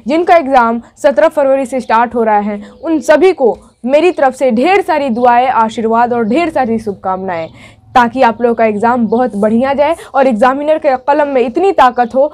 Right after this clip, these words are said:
कि आप थोड़ा सा कम भी लिख कर आए तो आप लोगों को नंबर ज़्यादा मिल जाए। और हाँ, जिस दिन आप लोगों का एग्जाम है उस दिन आप लोगों का मूड अच्छा हो, पूरे एक्साइटमेंट के साथ आप लोग एग्जाम देने जाएं सेंटर पर जाकर और अपने सीट ढूंढ कर बैठे। और जब भी,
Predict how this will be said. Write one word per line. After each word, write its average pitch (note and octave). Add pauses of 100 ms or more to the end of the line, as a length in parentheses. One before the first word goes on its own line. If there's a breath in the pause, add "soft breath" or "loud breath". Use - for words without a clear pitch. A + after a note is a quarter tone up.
(180 loud breath)
कि B3+
आप A#3+
थोड़ा B3
सा A#3+
कम E4
भी D#4+
लिख C4+
कर A#3+
आए B3 (220 loud breath)
तो A3+
आप G#3+
लोगों A3
को A3+
नंबर G#3+
ज़्यादा G3
मिल F#3
जाए। E3+ (380)
और D#4+
हाँ, D4
जिस D#4
दिन E4
आप D4
लोगों D4+
का C#4+
एग्जाम A#3+
है B3+
उस D4
दिन C4+
आप B3
लोगों B3+
का A#3+
मूड A3+
अच्छा G#3
हो, C4 (200)
पूरे E4
एक्साइटमेंट D#4
के D4
साथ B3
आप A3+
लोग A#3+
एग्जाम A3
देने G#3
जाएं G#3+ (300 soft breath)
सेंटर A3
पर A#3
जाकर A3+
और G3+
अपने G#3+
सीट A#3
ढूंढ A#3
कर A#3
बैठे। A3 (340 loud breath)
और G3+
जब A#3
भी, D#4